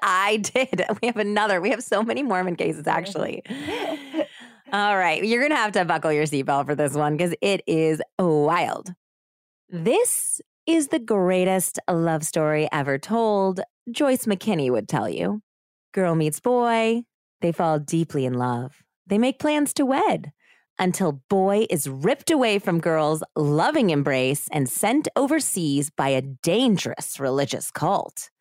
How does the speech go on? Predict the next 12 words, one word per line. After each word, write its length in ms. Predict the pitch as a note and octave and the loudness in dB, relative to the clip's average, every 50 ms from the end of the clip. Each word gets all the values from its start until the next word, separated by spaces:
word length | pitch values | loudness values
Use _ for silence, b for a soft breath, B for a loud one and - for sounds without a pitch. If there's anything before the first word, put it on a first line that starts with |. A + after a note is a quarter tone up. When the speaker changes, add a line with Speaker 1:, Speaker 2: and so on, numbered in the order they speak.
| b b b b b b b b b b b b _ _ - | b b b b b b b b b b b b _ _ 0
Speaker 1:
So 480 | C#4+ C#4+ C#4 C#4 C4+ C4+ C#4 C4+ - - - _ _ _ _ _ _ - C4+ | 2 2 2 4 2 2 2 2 2 0 -4 _ _ _ _ _ _ -16 -8
girl 340 | B3+ - D#4+ D#4 C#4+ C#4 C4+ | -2 0 2 4 4 2 2
does 260 | A#3+ C4 B3+ B3 A3 | 2 2 2 2 2
what 160 | A3+ A#3+ A#3 - | 2 0 0 2
any 320 | - B3 B3 A#3+ A#3 A#3 - - | 2 2 4 4 2 2 2 0
red-blooded, 840 | - F3+ D#3 D#3 D#3 E3 F#3+ F3+ F#3 D#3 C3+ C#3 D3+ D3 D#3 D#3+ - - _ | 0 0 2 2 0 0 0 0 0 0 2 2 2 2 0 0 -4 -8 _
totally 540 | - - - - - D4+ C#4 C4 A#3 A3 B3 | -8 -6 -2 0 2 2 2 2 2 2 0
head 180 | A#3+ A3 F3 E3+ | 0 2 2 2
over 180 | E3+ D3+ C3+ D3+ | 2 0 0 -2
heels 300 | F3+ D#3+ C#3 C#3 C#3+ D3 | -2 0 -2 -2 0 0
in 100 | D3 D3 | 0 0
love, 300 | D3 C#3+ C#3+ C#3+ C#3+ | 2 2 2 0 -2